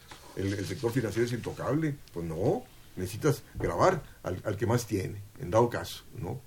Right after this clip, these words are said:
Y repito, y no puedes aumentar los impuestos, este, a las empresas o a los impuestos o, este, el valor agregado, etcétera, en un contexto de recesión,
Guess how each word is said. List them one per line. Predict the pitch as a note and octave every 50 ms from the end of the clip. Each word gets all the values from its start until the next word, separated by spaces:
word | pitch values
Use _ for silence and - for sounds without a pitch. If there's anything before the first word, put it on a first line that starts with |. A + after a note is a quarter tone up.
| - - - - - -
Y | A2+ A2+ A#2+ D3 -
repito, | - C3+ G2+ G2+ - G2 F#2+ F#2 - C#3 C3+ -
y | A2 G2+
no | F#2+ A2
puedes | - - G#2+ A2 A2+ A2 G2
aumentar | F2+ E2 F2 E2 - A2 G#2+
los | G2+ F#2
impuestos, | F#2 D#2+ D#2 - G2 G#2 G2+ - B2 A#2 - - - - - - - - - -
este, | - F2+ F2 - - - E2+ F2 E2+ E2 E2
a | F2
las | D2 D#2+ D#2 -
empresas | D#2 D2+ - F2 A2+ A2+ A2 A#2+ G2+ F2+ -
o | - E2 E2+
a |
los | D#2 D#2 -
impuestos | - - - - F#2+ G2 G2 - F2+
o, | F2 E2+ F2 F2+ - - - - - - - -
este, | - - E2 D#2+ - - - E2 E2 F2
el | D2+
valor | D2 D#2+ F2 F#2 G2 G#2+
agregado, | G2 F#2 F2 E2 F2 G2 G#2+ G2+ F2
etcétera, | D2+ - G#2+ G2 G2+ C3+ C#3 C#3+ C3+ - - - - -
en | - F#2+
un | G2+ F2+
contexto | G#2 G2 G2 G#2+ G2+ G2+ A#2+ A2+ G2 -
de | - F#2
recesión, | E2 D#2 D2 E2 D2 E2+ F#2+ F#2+ G2+ G2+ G2+